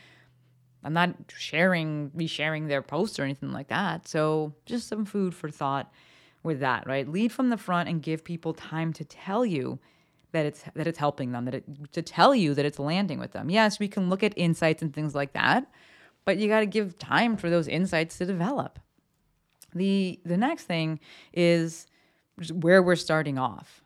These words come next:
right? And I think back to my own journey as well with this. Start off, when, as it relates to content, start off with things that helped you.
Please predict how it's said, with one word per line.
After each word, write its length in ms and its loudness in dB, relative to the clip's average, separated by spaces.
right? 200 -6
And 80 -4
I 100 -2
think 140 -2
back 140 4
to 80 -8
my 120 2
own 160 6
journey 300 2
as 140 -6
well 200 4
with 120 -6
this. 240 -8
Start 480 0
off, 500 2
when, 280 -4
as 140 -4
it 40 -2
relates 320 -2
to 80 -4
content, 500 -4
start 320 2
off 220 2
with 160 -6
things 300 2
that 160 -2
helped 400 -4
you. 400 -2